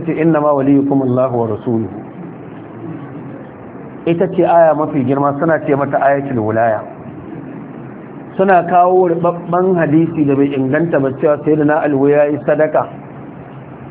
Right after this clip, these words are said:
da zobe lokacin yana ruku, wanda ba haka aya take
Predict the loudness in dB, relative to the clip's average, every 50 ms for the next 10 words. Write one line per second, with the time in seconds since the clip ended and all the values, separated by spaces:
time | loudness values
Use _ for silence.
0 | -8 -2 0 0 2 2 2 2 2 2 0 -4 -4 -10 -16 -16 -18 -18 -18 -18
1 | -18 -18 -18 -18 -18 -18 -18 -18 -18 -18 -18 -18 -18 -18 -18 -18 -18 -18 -18 -12
2 | -4 0 0 2 2 2 -2 0 2 2 4 4 4 2 2 0 0 -2 -4 -6
3 | -4 -2 -2 -2 -2 -2 -2 -2 -2 -4 -4 0 0 2 2 2 2 2 2 0
4 | 0 0 0 0 2 2 0 0 -2 -4 -4 -2